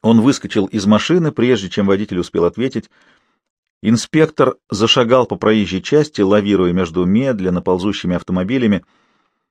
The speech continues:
Водители осыпали его нелестными словами, но идти было приятно. Ходьба успокаивала расстроенные нервы. Затянувшееся молчание Сулеймана очень беспокоило Аркадиана.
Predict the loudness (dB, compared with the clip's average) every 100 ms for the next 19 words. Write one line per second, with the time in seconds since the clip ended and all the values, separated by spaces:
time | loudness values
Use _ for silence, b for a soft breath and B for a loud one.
0 | _ _ _ 0 2 2 2 2 2 0
1 | -2 -2 0 2 2 0 0 2 0 0
2 | -4 0 0 2 0 2 2 2 -2 -4
3 | -4 -2 -2 -2 -4 -14 _ _ -6 -4
4 | 0 -2 -2 -2 -4 0 0 0 2 0
5 | 0 -2 -2 0 0 2 0 -2 -4 -8
6 | _ _ _ _ _ _ _ _ _ _
7 | _ _ -8 -4 -2 0 -2 0 0 0
8 | 0 0 0 0 0 -2 -2 -2 0 2
9 | 2 0 0 -2 -4 -4 -6 -4 -6 -4
10 | -4 -2 0 2 2 0 -2 -2 -2 -2
11 | -8 -12